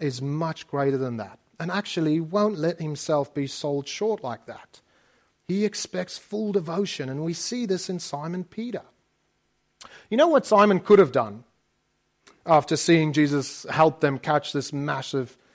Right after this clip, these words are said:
uh, load of fish is, is, I reckon, and I was thinking about this, if that was me, I wonder if I would have gone to him and say, "Hey,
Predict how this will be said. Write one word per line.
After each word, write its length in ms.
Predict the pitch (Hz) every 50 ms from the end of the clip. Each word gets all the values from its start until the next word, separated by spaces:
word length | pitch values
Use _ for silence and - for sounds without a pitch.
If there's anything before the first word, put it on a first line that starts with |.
| _ _ _ _ _ _
uh, 220 | - 135 127 123 127 135 -
load 340 | 143 135 147 147 151 156 147
of 80 | 143
fish 600 | - - 190 170 123 107 120 127 - - - - _
is, 260 | - 185 180 160 165 -
is, 220 | - 202 208 196
I 160 | 226 - 220 262
reckon, 520 | 277 269 - - 165 131 123 113 120 - -
and 240 | 127 139 139 139 160
I 100 | 143 151
was 160 | 151 135 -
thinking 180 | - 226 262
about 180 | 190 135 117 110
this, 140 | 120 - -
if 60 | 139
that 140 | 180 220 269
was 180 | 269 220 -
me, 260 | 165 160 190 208 190 160
I 60 | 147
wonder 480 | 143 143 156 196 240 320 370 370 359
if 140 | 330 233 -
I 60 | 208
would 160 | 190 175 180 165
have 100 | 143 -
gone 220 | 160 147 156 156
to 100 | - -
him 140 | 139 135 131
and 100 | 131 117
say, 160 | - - 123
"Hey, 220 | 120 147 139 123